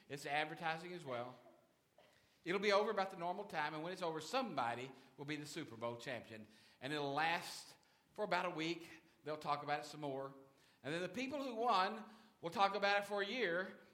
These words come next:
as the reigning Super Bowl champs, and they will be trying to repeat, and you'll hear a lot about that. Very predictable. But there is another game that's being played that is not as predictable in many aspects.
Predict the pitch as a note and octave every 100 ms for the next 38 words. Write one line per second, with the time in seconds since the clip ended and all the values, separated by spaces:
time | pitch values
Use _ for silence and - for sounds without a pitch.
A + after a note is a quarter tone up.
0 | - D3+ D#3 D#3 D#3 F3 F3 F3 F3 E3+
1 | D3 D3 E3 C3 B2+ - C3 C#3+ D3 D3
2 | D3 C#3 C#3+ C#3 D3 C#3 B2 D3+ F#3+ C3+
3 | C3 C3 B2 B2+ A#2+ A#2+ A2+ A2 G#2+ G#2+
4 | A2 E2+ D#2+ _ _ _ _ _ _ A2
5 | C#3+ E3 E3 D#3 C#3+ - G#2 E2+ - _
6 | _ _ _ _ - D3 G#3+ G#3+ A3 G3+
7 | G3 G#3+ E4 C4 D#3 C#3 B2+ C#3 D#3+ -
8 | - _ - C#3+ D3+ D#3+ C#3 D3+ C#3+ C#3
9 | D3+ D#3 - - F#3+ A#3 F#3 F3 G3 C4+
10 | D#3 - C3 A#2+ - F2 E2 - _ _
11 | _ _ C3+ C#3 E3 G#3+ C3+ A2 - -
12 | F2+ - - -